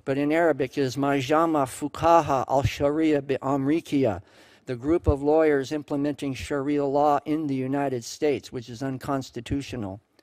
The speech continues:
The threat that we face today that continues growing despite the willful blindness of those who insist on pretending otherwise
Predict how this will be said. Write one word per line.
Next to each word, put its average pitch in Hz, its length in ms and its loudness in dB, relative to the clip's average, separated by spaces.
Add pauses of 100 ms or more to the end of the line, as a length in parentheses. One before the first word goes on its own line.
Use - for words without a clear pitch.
(1500)
The 139 100 -4
threat 208 340 2
that 185 120 0
we 165 140 0
face 180 340 -2
today 143 360 -2
that 123 120 -10
continues 151 560 -4
growing 160 380 -2
despite 180 500 -2
the 165 80 -4
willful 156 340 0
blindness 147 480 -4
of 135 120 -10
those 151 240 -2
who 143 80 -8
insist 135 440 -10
on 139 140 -6
pretending 143 560 -2
otherwise 135 640 -4